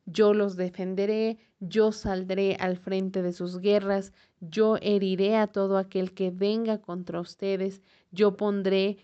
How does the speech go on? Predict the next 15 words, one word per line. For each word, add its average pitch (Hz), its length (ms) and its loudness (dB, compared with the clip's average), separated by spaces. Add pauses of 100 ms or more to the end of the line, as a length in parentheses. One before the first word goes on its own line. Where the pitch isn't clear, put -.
(220)
eh, 185 260 -2 (400)
al 196 200 -4
frente 226 500 -2
de 202 120 2
batalla 190 720 -4
para 175 300 -4
que 185 120 -4
nadie 196 480 2
los 175 280 -2
toque, 190 460 -2 (300)
yo 226 380 2
defenderé 180 960 -2
a 185 140 -6
los 180 240 -4
moradores, 175 720 -2